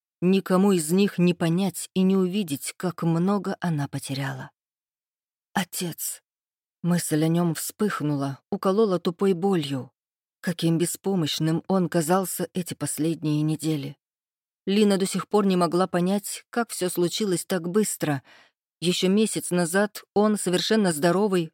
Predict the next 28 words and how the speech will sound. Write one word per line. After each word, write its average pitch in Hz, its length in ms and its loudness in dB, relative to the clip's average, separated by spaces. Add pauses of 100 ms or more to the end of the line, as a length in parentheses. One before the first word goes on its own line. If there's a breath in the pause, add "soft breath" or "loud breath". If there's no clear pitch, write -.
ругался 208 500 2
с - 80 -8
ней 196 220 2
из-за 170 300 -2
того, 185 260 0
что - 180 -2
она 214 140 2
не 202 80 0
хотела 208 460 0
жить 175 220 -2
вместе 165 480 -2
с - 120 -6
ним. 175 300 2 (460 loud breath)
Совсем, 196 600 0
по - 80 -2
его 180 220 2
словам, 180 460 2
себя 170 320 0
не 196 120 2
щадила, 156 680 0
пропадая 175 500 2
целыми 175 380 0
днями 175 320 2
на 170 120 4
работе 170 480 0
или 170 240 0
в 165 60 -8
студии. 156 640 -2